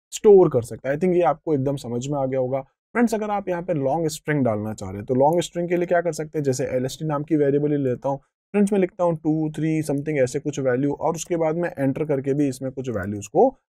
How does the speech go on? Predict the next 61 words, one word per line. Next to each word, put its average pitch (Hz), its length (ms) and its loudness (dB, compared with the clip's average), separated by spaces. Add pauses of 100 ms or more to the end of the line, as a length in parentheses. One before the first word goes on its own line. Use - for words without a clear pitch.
असाइन 147 340 0
कर 101 120 -8
सकता 101 320 -16
हूँ, 110 140 -8
ठीक 208 160 -2
है। 320 140 0
इस 156 120 -2
टाइप 135 180 2
से - 120 -8
आप 135 180 -4
इसमें 151 240 -8
कितनी 151 300 -4
भी 165 120 4
वैल्यूज 131 360 0
डाल 113 180 -8
सकते 123 260 -12
हैं 180 80 0
मल्टीपल 151 420 0
लाइन 110 260 -8
में। 104 100 -14 (400)
एलएसटी 165 340 4
को 202 140 2
प्रिंट 196 240 -2
करके 202 240 0
देख 190 160 0
लीजिए, 196 220 0
वो 190 120 2
सारी 151 300 -2
वैल्यू 170 280 -2
कंटिन्यू 156 380 -6
उसके 151 220 -8
अंदर 147 220 -2
स्टोर 127 300 -4
हो 135 120 -2
चुकी 139 260 -12
है, 147 60 -6
आपको 135 280 -6
ऐसे 131 160 -10
समझ 131 280 -10
में 131 100 -8
आएगा। 123 260 -6 (420)
आप 214 200 6
इसके 233 200 -4
अंदर 233 160 -2
फ्रेंड्स 233 320 -4
लिस्ट 196 240 2
के 214 100 -8
अंदर 196 220 -2
एक 185 120 -2
और 127 220 0
लिस्ट 151 260 -2
भी 156 120 0
क्रिएट 151 260 -2
कर 147 140 0
सकते 143 240 -4
हैं, 131 60 0
जैसे 135 180 -2
मैं 143 120 -2
लिख 135 140 -2
सकता 127 280 -8
हूँ 131 100 -8